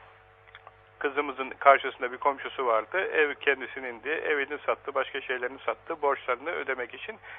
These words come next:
iflas etti filan. Tabii zor. Böyle bir durumda yardımcı olmak iyi bir şey.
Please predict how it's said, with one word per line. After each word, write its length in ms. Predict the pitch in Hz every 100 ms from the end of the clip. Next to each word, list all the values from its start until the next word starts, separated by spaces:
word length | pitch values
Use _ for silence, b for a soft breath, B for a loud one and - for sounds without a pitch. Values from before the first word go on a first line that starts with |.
| B
iflas 380 | 156 156 165 -
etti 200 | 123 -
filan. 280 | 117 180 254 - B B
Tabii 240 | - 180 220
zor. 220 | 208 165 - B B -
Böyle 220 | 185 185
bir 100 | 180
durumda 460 | 160 151 160 208 -
yardımcı 500 | 156 156 165 165 170
olmak 320 | 139 127 180 - -
iyi 220 | 208 196
bir 60 | -
şey. 220 | - 170